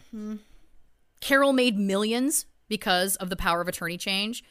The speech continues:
Speaker 2: So basically, it was originally in Anne's name, but then, of course, it got changed to Carol's name. And because of that, Carol got a lot of money. And my cat is just, he's all over my notes. Okay, there you go. Thank you, Sharky. <laughs> He wants to stir the batter. So when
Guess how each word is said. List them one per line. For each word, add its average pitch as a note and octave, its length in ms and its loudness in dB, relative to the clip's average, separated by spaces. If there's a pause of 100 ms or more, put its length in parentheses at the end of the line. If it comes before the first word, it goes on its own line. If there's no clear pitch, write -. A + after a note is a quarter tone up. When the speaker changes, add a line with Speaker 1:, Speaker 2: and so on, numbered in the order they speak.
(180)
Speaker 2:
So G#3 240 2
basically, F#3+ 640 0
it G3 100 -4
was F#3+ 140 -2
originally A#3+ 520 2
in G3 180 -2
Anne's F3+ 360 -2
name, F3+ 300 -2
but F3 100 -6
then, F3+ 120 -4
of D#3+ 80 -12
course, F#3 220 -4
it F3 40 -14
got D#3 100 -8
changed E3+ 260 -8
to - 60 -12
Carol's C#4+ 380 2
name. B3+ 260 2 (200)
And F#3+ 120 0
because B3 340 2
of G#3+ 120 -2
that, E3+ 360 2
Carol G3 280 0
got E3+ 180 2
a E3+ 40 -2
lot D#3+ 260 0
of D#3 80 -2
money. C3 340 -10 (380)
And G3 340 -2 (220)
my G#3 160 -8
cat B3 460 -8
is G#3 240 -10
just, C#4+ 340 -10
he's G#3+ 220 -18
all D4+ 180 -2
over C#4+ 180 -6
my G3+ 140 -10
notes. C4+ 560 -16
Okay, - 320 -20
there G3 100 -8
you G3+ 100 -8
go. C#3+ 100 -18 (100)
Thank G#3+ 160 0
you, A3 80 -6
Sharky. G3 420 0
<laughs> - 180 -10
He A#3 180 2
wants G3+ 240 2
to G#3+ 80 -4
stir G3 180 0
the F3+ 80 -2
batter. F3 420 2
So B3 600 4 (720)
when A#3 220 2